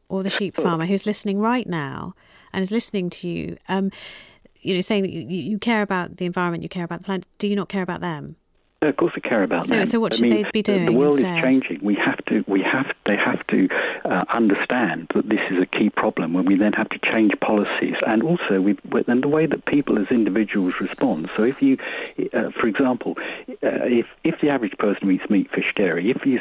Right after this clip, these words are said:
Speaker 2: switch to a vegan diet, you'll cut your carbon footprint
Speaker 1: Mm.
Speaker 2: instantly by fifty percent.
Speaker 1: Oh, yeah, but you're, oh, yeah, but, but you're not talking, uh, to the sheep farmer and the cattle farmer. I mean, I've just talked directly to somebody who's working
Speaker 2: Okay.
Speaker 1: on those farms. Right now, they're listening to you, Paul.
Speaker 2: Right. Well, first of all, what they're doing is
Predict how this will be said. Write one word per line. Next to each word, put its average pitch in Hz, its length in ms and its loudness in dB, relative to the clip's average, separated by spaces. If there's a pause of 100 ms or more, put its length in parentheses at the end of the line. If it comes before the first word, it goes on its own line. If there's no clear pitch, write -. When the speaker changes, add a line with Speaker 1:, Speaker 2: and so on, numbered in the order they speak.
(100)
Speaker 2:
switch 120 300 0
to 95 120 -2
a 92 40 0
vegan 87 360 2
diet, 95 320 -2 (200)
you'll 240 120 0
cut - 280 -2
your 107 140 2
carbon 95 540 0 (120)
footprint - 360 0
Speaker 1:
Mm. 156 180 4
Speaker 2:
instantly - 320 -8
by - 180 -6
fifty - 320 -4
percent. - 300 -4
Speaker 1:
Oh, 285 40 4
yeah, 311 160 6
but 285 120 0
you're, 254 200 0
oh, 247 40 -2
yeah, 247 140 0
but, 233 200 -6
but 214 100 -2
you're 240 120 0
not 226 240 -4
talking, 233 320 -4 (400)
uh, - 160 -10
to 254 120 0
the 233 80 2
sheep 262 300 0
farmer 156 420 -4
and 190 120 -2
the 190 60 -2
cattle 220 280 -6
farmer. 151 420 -8
I 214 120 -2
mean, 240 100 2
I've 240 60 -2
just 370 180 0
talked - 180 -2
directly 302 520 2
to - 80 -6
somebody 247 280 -2
who's 233 220 0
working 294 360 0
Speaker 2:
Okay. 269 80 0
Speaker 1:
on 247 80 0
those 240 220 0
farms. 196 220 -2
Right 294 320 2
now, 208 140 0
they're 214 100 0
listening 233 320 -2
to - 140 -8
you, 160 60 -8
Paul. - 180 -8 (380)
Speaker 2:
Right. 151 220 2 (100)
Well, 135 260 4 (220)
first 175 200 0
of - 60 -8
all, 123 100 4
what 107 140 2
they're 101 100 2
doing 95 320 4
is 90 80 4